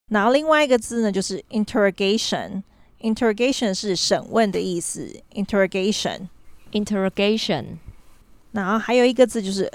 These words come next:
Speaker 1: afford，负担得起的意思，afford。
Speaker 2: Afford。
Speaker 1: 就比如说你负担不起一件很贵的洋装，你说：“I can't afford that dress。”或是我要很想买一个很贵的手表，“I can't afford that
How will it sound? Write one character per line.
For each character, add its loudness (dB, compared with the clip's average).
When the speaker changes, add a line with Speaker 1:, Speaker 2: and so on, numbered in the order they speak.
Speaker 1:
afford， 6
负 -4
担 0
得 0
起 -6
的 -10
意 -10
思， -12
afford。 -4
Speaker 2:
Afford。 -2
Speaker 1:
就 -10
比 -6
如 2
说 4
你 -2
负 -10
担 0
不 -4
起 -8
一 -6
件 0
很 -8
贵 0
的 -6
洋 -10
装， -4
你 -12
说： -4
“I -6
can't -4
afford -4
that -6
dress。” -6
或 -6
是 -6
我 0
要 2
很 -2
想 -2
买 -4
一 -8
个 -6
很 -8
贵 -2
的 -4
手 -6
表， -8
“I -8
can't -6
afford -6
that -8